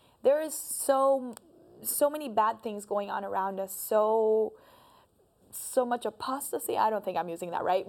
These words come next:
but the point is, if these people could keep their faith alive in the middle of what they were going to, if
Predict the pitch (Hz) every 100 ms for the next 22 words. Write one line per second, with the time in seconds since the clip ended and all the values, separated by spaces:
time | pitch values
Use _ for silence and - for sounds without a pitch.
0 | 220 262 - - _ 262 226 277 294 277
1 | - - - - - _ _ _ _ _
2 | 254 214 202 262 339 - 240 214 214 214
3 | - 226 220 214 214 208 214 190 185 185
4 | 196 220 214 208 196 190 185 185 180 190
5 | 190 196 190 185 196 - 226 247 - -
6 | - 214